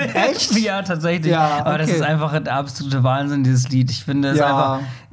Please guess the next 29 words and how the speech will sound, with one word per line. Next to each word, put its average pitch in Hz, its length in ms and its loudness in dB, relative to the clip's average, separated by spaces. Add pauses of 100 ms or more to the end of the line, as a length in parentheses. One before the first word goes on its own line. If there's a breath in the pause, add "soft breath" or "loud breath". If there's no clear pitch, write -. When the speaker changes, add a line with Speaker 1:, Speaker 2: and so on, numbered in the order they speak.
(140)
Speaker 2:
so 135 220 4
Speaker 1:
das 175 80 0
ist 156 80 -4
Speaker 2:
dicke 160 180 2
Speaker 1:
heftig. 143 160 -2
Speaker 2:
Eier 170 300 -2
zu 156 220 -2
haben, 143 640 0
so 135 160 2
einen 151 180 0
Song 170 280 0
zu 156 140 -2
veröffentlichen, 147 920 2
wo 143 100 0
man 147 180 0
einfach 143 300 -2
vorher 156 300 0
schon 120 380 2
weiß, 170 600 -2 (380 loud breath)
dass 151 220 -2
das 131 200 -2
aus 127 160 -2
bestimmten 156 1040 2 (260)
Reihen 151 800 0 (300 loud breath)
ziemlich 170 400 0
heftigen 156 520 0
Hate 143 460 0
und 131 220 -4
Hass - 460 -6